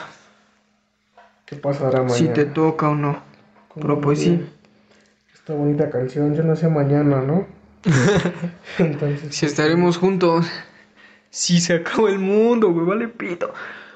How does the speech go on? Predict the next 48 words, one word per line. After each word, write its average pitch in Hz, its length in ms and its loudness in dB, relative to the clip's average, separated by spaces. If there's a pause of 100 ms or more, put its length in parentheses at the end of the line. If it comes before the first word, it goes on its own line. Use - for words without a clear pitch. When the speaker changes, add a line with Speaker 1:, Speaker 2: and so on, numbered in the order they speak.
Speaker 2:
Pero 156 220 0
Speaker 1:
pues 143 240 -2
ya, 170 120 0
a 175 40 2
ver 165 360 0
qué 190 140 -4
pasa, 196 360 0
¿no? 175 120 2
A 190 40 4
ver 190 220 2
qué - 80 -10
ocurre. 165 500 -2 (360)
Speaker 2:
pero, 151 260 0
pues, 165 180 0
sí, 170 220 2
entonces, 165 400 2
pues, - 540 -2
sí, - 280 -2
ahorita 226 280 2
ya 202 140 2
llevamos, 185 640 2 (460)
pues, 151 140 -4
un 160 160 4
rato 160 260 2
grabando, 143 440 2
entonces, 156 360 0
pues, - 160 -4
sí, 208 180 2
¿no? 220 100 4
Yo 226 140 4
creo 208 140 2
que 180 120 4
ya 165 80 6
vamos 165 340 2
a - 220 -4 (480)
terminar 156 420 2
este 165 240 -2
pedo. 180 380 2 (1300)
Y, 123 220 0
pues, 160 160 0
no 165 100 6
sé 175 120 2
si 170 60 -2
quieres 170 220 2
agregar 156 320 2
algo 156 280 0
más, 208 300 2
güey. 214 260 2